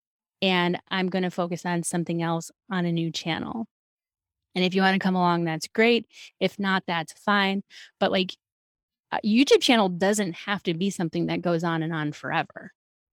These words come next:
You know, I mean, T V shows don't do that. Most of them don't do that. W-, for some reason, I feel like YouTube creators have it in their head. I think because it takes so much time and energy to,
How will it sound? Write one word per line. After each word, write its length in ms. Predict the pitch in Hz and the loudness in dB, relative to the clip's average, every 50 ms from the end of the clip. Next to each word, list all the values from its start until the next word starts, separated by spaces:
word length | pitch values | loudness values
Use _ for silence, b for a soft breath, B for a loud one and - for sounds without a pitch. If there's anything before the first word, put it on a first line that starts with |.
| _ _ _ _ _ _ - | _ _ _ _ _ _ -8
You 200 | - - 190 175 | -2 2 4 4
know, 240 | 170 147 143 160 180 | 4 4 4 2 2
I 80 | - 196 | 2 2
mean, 220 | 196 190 185 180 | 2 2 2 0
T 180 | - - 180 180 | -2 -2 -4 -2
V 140 | 196 214 202 | 0 0 0
shows 360 | - 180 160 156 160 156 - | 0 0 -2 -4 -4 -6 -8
don't 280 | - - 151 143 143 - | -6 -6 -4 -4 -4 -4
do 160 | - 151 139 | -4 -4 -4
that. 280 | 127 - 143 160 - - | -2 -2 -2 -2 0 2
Most 300 | 185 175 185 175 - - | 4 4 4 2 0 -4
of 60 | 165 | -6
them 240 | 151 147 156 151 147 | -6 -6 -6 -6 -6
don't 240 | - - - - - | -6 -8 -8 -8 -6
do 160 | - 165 156 | -6 -4 -4
that. 320 | 147 151 151 170 190 226 - - | -4 -2 -2 0 -2 -2 -2 -4
W-, 320 | 202 196 190 - 208 202 | -2 -2 -2 -2 -2 -4
for 200 | - - 214 214 | -6 -2 -2 0
some 240 | 185 - 214 208 208 | 0 2 2 2 4
reason, 380 | 208 214 208 202 190 196 190 | 2 2 2 2 0 0 0
I 160 | 180 165 165 - _ _ _ - | 2 0 0 -2 _ _ _ -8
feel 160 | - 202 185 | -4 -2 -2
like 180 | 175 175 165 - | 0 -2 -2 -2
YouTube 360 | - 175 180 - - 185 175 | -4 -6 -6 -4 -6 -8 -6
creators 280 | - 185 175 175 165 - | -6 -6 -4 -4 -6 -6
have 220 | - - 165 170 | -6 -4 -4 -2
it 80 | 180 165 | -2 -4
in 120 | 170 170 | -4 -4
their 120 | 170 180 175 | -4 -4 -4
head. 600 | - - - 190 190 180 165 165 160 160 175 175 _ _ _ _ _ _ _ _ _ _ _ _ _ - | -6 -2 0 2 4 4 4 2 2 0 -4 -6 _ _ _ _ _ _ _ _ _ _ _ _ _ -2
I 120 | - 202 226 | 0 2 4
think 220 | 254 285 277 269 | 6 6 6 6
because 240 | 269 254 269 240 220 | 6 6 6 6 4
it 80 | 202 | 4
takes 240 | - 220 214 202 - | 4 2 2 2 0
so 100 | - 233 | 0 0
much 200 | 214 202 180 - | 0 0 -2 -2
time 200 | - 202 185 165 | -4 -4 -2 -2
and 80 | 160 165 | -2 -2
energy 320 | 190 226 214 180 185 165 | -2 -2 -2 -2 -4 -6
to, 160 | - - 160 | -6 -8 -10